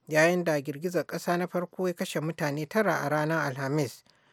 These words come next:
Tuni dama aka tura sojoji dubu ɗaya da ɗari shida zuwa yankin,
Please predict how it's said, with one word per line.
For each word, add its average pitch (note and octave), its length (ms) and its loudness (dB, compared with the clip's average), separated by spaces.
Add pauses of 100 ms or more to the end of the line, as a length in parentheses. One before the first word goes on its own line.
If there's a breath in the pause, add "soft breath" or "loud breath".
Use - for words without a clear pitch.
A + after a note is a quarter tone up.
(400 soft breath)
Tuni G3+ 220 6
dama A#3 340 8
aka G#3 200 2
tura F#3+ 280 -2
sojoji F#3 640 -2
dubu G3 320 0
ɗaya F#3+ 360 6
da E3 100 -2
ɗari D#3+ 300 -2
shida F3+ 560 2
zuwa D#3+ 360 2
yankin, D3 420 -2